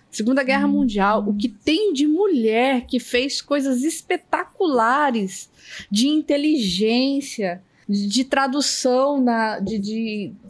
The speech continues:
de correspondência, se filtrando na, na linha inimiga. E, e s-, sempre que você vai conversar, todo mundo cria aquele estere-, aquele estereótipo de,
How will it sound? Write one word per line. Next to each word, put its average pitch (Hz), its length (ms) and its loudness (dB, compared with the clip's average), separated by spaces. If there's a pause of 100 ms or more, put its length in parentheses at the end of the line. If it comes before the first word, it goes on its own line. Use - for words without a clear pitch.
de 190 140 -2
correspondência, 240 1300 0 (160)
se 285 200 -2
filtrando 262 840 0
na, 214 320 0
na 226 160 2
linha 254 320 2
inimiga. 226 920 0 (260)
E, 269 160 -2 (140)
e 285 420 0
s-, - 260 -10 (160)
sempre 403 440 -2
que 415 100 0
você 370 260 -2
vai 262 200 0
conversar, 294 720 -2
todo 349 260 2
mundo 311 260 2
cria 311 280 0
aquele 294 300 -2
estere-, 254 540 -4
aquele 247 300 -2
estereótipo 247 680 0
de, 254 380 0